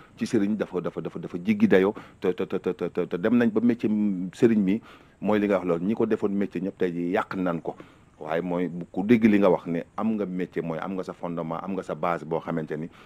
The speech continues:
mi ngi lay teral ba noppi. Lii nattu bu la Yàlla teg la ak bëgg dimbali jaamu Yàlla yi tax nga dugg ci di ko gëstu ba mën a jëriñ doomu aadama yi, moo tax nga dikk ci, nga dugg ci. Te dëgg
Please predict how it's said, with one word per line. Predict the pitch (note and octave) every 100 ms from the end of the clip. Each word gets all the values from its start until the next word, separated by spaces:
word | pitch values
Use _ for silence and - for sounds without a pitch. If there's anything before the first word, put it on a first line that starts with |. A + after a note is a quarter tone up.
| -
mi | - A#2+
ngi |
lay | A2+ G2+
teral | F#2+ E2
ba | E2
noppi. | E2 D#2+ - -
Lii | D2 F2 F#2
nattu | G2+ G#2 F#2+
bu | F#2+
la | F#2
Yàlla | F#2 F2
teg | - E2+
la | E2 -
ak | -
bëgg | E2 G2+ D3 C3+ B2
dimbali | A#2+ A2+ F#2+
jaamu | F2+ A2+ G#2
Yàlla | G2+ F#2 E2+
yi | G2 - - -
tax | -
nga | G#2+ G#2
dugg | G#2 G#2
ci | -
di | F2+
ko | F#2+ F2+
gëstu | F#2 - F2
ba | E2
mën | G2+ G2+
a | F#2
jëriñ | F2 F2
doomu | F2 E2+
aadama | E2 D#2+ E2
yi, |
moo | E2 D#2+
tax | E2
nga | D#2+
dikk | D#2+ -
ci, | E2
nga | D#2+
dugg | E2 D2+ D2
ci. | E2+
Te | - F#2 - - _ - - - -
dëgg | F3+ G3 G#3+ C#3+ B2